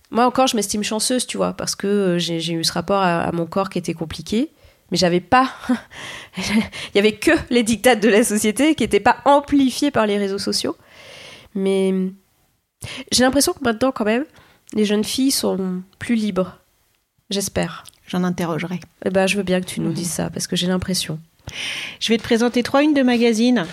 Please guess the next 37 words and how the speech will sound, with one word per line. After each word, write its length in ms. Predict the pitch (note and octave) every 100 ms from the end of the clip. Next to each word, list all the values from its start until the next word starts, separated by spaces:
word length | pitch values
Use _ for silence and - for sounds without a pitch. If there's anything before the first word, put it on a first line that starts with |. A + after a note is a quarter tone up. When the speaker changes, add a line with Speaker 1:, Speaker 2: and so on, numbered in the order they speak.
| -
Speaker 2:
Tu 100 | -
vas 120 | G#3
me 80 | G#3
dire 180 | F#3+ A#3+
sur 140 | A3+
laquelle, 360 | G3+ F#3+ A3+ A#3
euh, 180 | G3 F#3
t'as 100 | F#3+ F#3+
envie 180 | F#3
de 80 | G3+
réagir, 680 | G3 F#3+ F#3 F#3+ G#3+ A3 E3+ F3
ou 60 |
sur 180 | - F#3
les 120 | F#3
trois. 280 | F#3 G3+ G#3+ - _ _ B3
Elle 160 | C4+
Magazine, 640 | B3+ A#3 A#3 G#3+ A3+ G#3+ - D#3
Belle 220 | G3 F#3
à 80 | F3
tout 160 | F3 G3
âge. 380 | B3 F#4 - - A3+ F3+
Speaker 1:
<laughs> 280 | - - -
Speaker 2:
La 120 | A3 A3
Déferlante, 800 | C4+ - C4 A#3+ A#3 A#3 - F3+ - _ _ _ _
Naître, 520 | G#3+ A#3+ A#3+ A#3+ - E3 E3
deux 180 | F3+ A3+
points, 340 | - G#3 G3+ F3
aux 180 | F3
origines 420 | B3 A#3+ G#3 G3+ F3+
du 120 | F3
genre. 380 | E3+ F#3 C#4+ E4+ - _ - - - -
Et 60 | F#3+
Sciences 340 | F#3+ D4+ D#4+ B3+
humaines, 540 | B3 G#3+ C4 D4 - _ -
Être 260 | A3+ -
un 140 | A#3+ A#3+
homme 280 | A#3 A3+